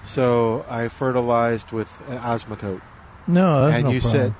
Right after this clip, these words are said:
Speaker 1: "Oh, I thought you said that was bad because it was gonna be slow release."
Speaker 2: Yeah, it's slow
Speaker 1: Is it,
Speaker 2: release,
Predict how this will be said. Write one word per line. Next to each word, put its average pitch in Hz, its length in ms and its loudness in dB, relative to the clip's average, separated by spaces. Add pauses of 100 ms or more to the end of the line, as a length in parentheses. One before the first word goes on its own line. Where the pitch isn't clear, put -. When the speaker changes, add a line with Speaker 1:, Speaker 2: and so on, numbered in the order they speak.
(180)
Speaker 1:
"Oh, 190 220 4
I 165 80 2
thought 170 240 0
you 160 100 0
said 160 220 -2
that 160 160 -2
was 160 160 -4
bad 180 320 -2
because 123 320 -2
it - 20 0
was 120 160 -2
gonna 131 160 -6
be 123 140 -4
slow 131 280 -4
release." 131 480 -4
Speaker 2:
Yeah, 165 440 4
it's 147 140 0
slow 180 300 4
Speaker 1:
Is 143 140 4
it, - 20 4
Speaker 2:
release, 147 180 4